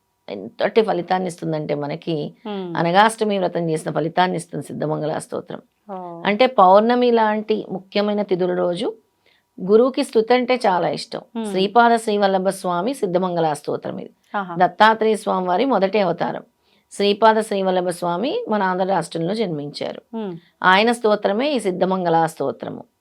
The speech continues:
Speaker 2: హ్మ్, హ్మ్,
Speaker 1: వాళ్ళ
Speaker 2: హ్మ్.
Speaker 1: తాతగారు, వాళ్ళ మనవడు దత్త పరంపరతో వారింట్లో దత్తాత్రేయ స్వామి స్వయంగా వారింట్లో జన్మించారు
Speaker 2: హ్మ్.
Speaker 1: అని శ్రీపాద శ్రీవల్లభ స్వామి దత్త దర్శనం ఇచ్చినప్పుడు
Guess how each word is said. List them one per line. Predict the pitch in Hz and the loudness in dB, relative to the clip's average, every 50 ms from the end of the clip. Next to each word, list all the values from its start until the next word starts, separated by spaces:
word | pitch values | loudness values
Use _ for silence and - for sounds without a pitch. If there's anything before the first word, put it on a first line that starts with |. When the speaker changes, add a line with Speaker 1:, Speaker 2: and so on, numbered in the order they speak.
| _ _ - | _ _ -10
Speaker 2:
హ్మ్, | 233 220 202 | -8 -8 -8
హ్మ్, | 185 190 180 | -6 0 4
Speaker 1:
వాళ్ళ | 190 196 196 | 4 4 4
Speaker 2:
హ్మ్. | 190 190 | 4 2
Speaker 1:
తాతగారు, | 175 165 165 165 208 196 208 208 202 202 202 202 202 185 170 170 196 220 233 - _ _ _ _ _ _ - | 2 2 2 2 2 4 4 6 4 6 4 4 2 0 0 -2 -4 -6 -8 -12 _ _ _ _ _ _ 2
వాళ్ళ | 185 180 185 | 2 4 4
మనవడు | 180 175 170 170 175 185 208 220 220 214 175 - - _ _ _ - | 4 2 0 0 0 0 2 2 2 2 0 -2 -6 _ _ _ 0
దత్త | 170 147 - - - 196 208 208 - - _ _ _ - 170 | 0 0 0 0 0 2 2 2 2 -2 _ _ _ 2 4
పరంపరతో | 160 160 165 190 208 196 - - - - 208 208 | 4 4 4 2 0 2 2 2 2 2 2 2
వారింట్లో | 190 180 175 170 185 170 175 180 165 - - | 2 2 0 0 -2 -2 0 0 0 0 0
దత్తాత్రేయ | - 165 226 - _ _ _ _ _ _ - 208 202 214 214 214 214 - 208 208 208 | 0 -2 -2 -2 _ _ _ _ _ _ 2 6 6 8 6 6 4 0 -2 -2 -2
స్వామి | 202 - 196 190 190 196 196 226 277 277 269 - _ _ _ _ _ - | -2 -4 -2 -2 0 0 0 -2 -2 -4 -6 -8 _ _ _ _ _ -4
స్వయంగా | - 185 175 180 196 208 208 208 | 0 2 2 2 4 4 6 6
వారింట్లో | 202 196 190 180 190 185 185 196 196 | 6 6 6 4 0 -2 -2 -2 0
జన్మించారు | 170 175 160 165 175 185 190 196 190 - 190 170 165 160 185 196 208 185 - - _ - | 0 0 0 0 -2 -2 -4 -4 -2 0 2 2 4 4 4 2 2 0 -2 -6 _ -10
Speaker 2:
హ్మ్. | 214 196 175 165 165 - - | -8 -8 -8 -8 -10 -6 -2
Speaker 1:
అని | 160 175 190 247 294 359 440 - - _ _ _ _ _ _ _ _ _ 180 | 0 0 0 0 -2 -4 -6 -10 -16 _ _ _ _ _ _ _ _ _ -10
శ్రీపాద | 170 - 180 185 185 220 220 220 214 | -4 0 0 2 6 6 6 6 6
శ్రీవల్లభ | 214 208 208 208 202 196 | 4 0 0 0 0 -2
స్వామి | 196 196 - 202 190 190 180 160 | -2 -2 0 0 0 0 0 -2
దత్త | 147 - - 190 | -2 -2 0 0
దర్శనం | 190 190 185 170 - - 190 185 | 0 0 0 -2 -4 -6 -6 -6
ఇచ్చినప్పుడు | 175 170 - 175 170 165 - _ - 240 247 | -6 -6 -6 -6 -6 -8 -8 _ 0 0 0